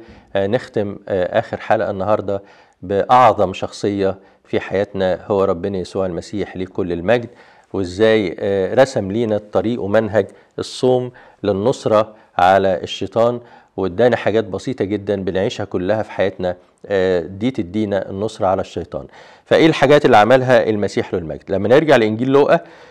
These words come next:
اصحاح أربعة، بيتكلم في صح أربعة، بداية صح أربعة آية واحد واتنين، بيقول حاجات مهمة قوي. ناخد بالنا كويس قوي من الآيتين دول. "أما يسوع فرجع من الأردن"، الأردن هنا بعد ما اتعمد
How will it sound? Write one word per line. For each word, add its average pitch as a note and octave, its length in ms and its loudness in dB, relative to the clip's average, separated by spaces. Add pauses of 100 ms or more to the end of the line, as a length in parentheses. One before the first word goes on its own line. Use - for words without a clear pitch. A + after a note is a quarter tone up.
(140)
اصحاح - 300 2
أربعة، B2 460 6 (1600)
بيتكلم B2+ 580 4 (120)
في B2 80 -2
صح - 280 -6
أربعة، A#2 220 6
بداية B2 260 2
صح C#3 240 -2
أربعة B2 220 4
آية A#2+ 120 4
واحد A#2+ 240 2
واتنين، A#2+ 380 -2
بيقول A#2 240 0
حاجات B2 280 -2
مهمة A#2 340 -2
قوي. F2 140 0
ناخد C3 320 -2
بالنا D3+ 220 4
كويس D3 340 0
قوي D3 180 0
من C#3 120 -2
الآيتين A#2+ 480 -2
دول. E2+ 180 -8 (1700)
"أما D3+ 220 6
يسوع D#3 260 6
فرجع C#3+ 400 6
من C3+ 100 4
الأردن"، C3 500 4
الأردن B2+ 420 2
هنا C#3 180 4
بعد A#2+ 240 4
ما A2+ 80 2
اتعمد G#2+ 540 0